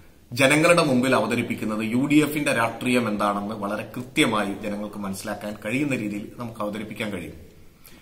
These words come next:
എന്നാൽ വളരെ ഉറച്ച നിലപാടോടുകൂടി ജനങ്ങളോട് പറഞ്ഞ വാക്കുകൾ കൃത്യമായി പാലിച്ചുകൊണ്ട് കൃത്യമായി ജനങ്ങളുടെ മുമ്പിൽ,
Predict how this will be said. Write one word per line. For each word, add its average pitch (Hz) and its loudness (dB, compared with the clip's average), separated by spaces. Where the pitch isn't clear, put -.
എന്നാൽ 151 4
വളരെ 147 6
ഉറച്ച 147 2
നിലപാടോടുകൂടി 151 4
ജനങ്ങളോട് 147 6
പറഞ്ഞ 143 2
വാക്കുകൾ 139 2
കൃത്യമായി 135 -2
പാലിച്ചുകൊണ്ട് 127 0
കൃത്യമായി 156 4
ജനങ്ങളുടെ 117 0
മുമ്പിൽ, 110 -4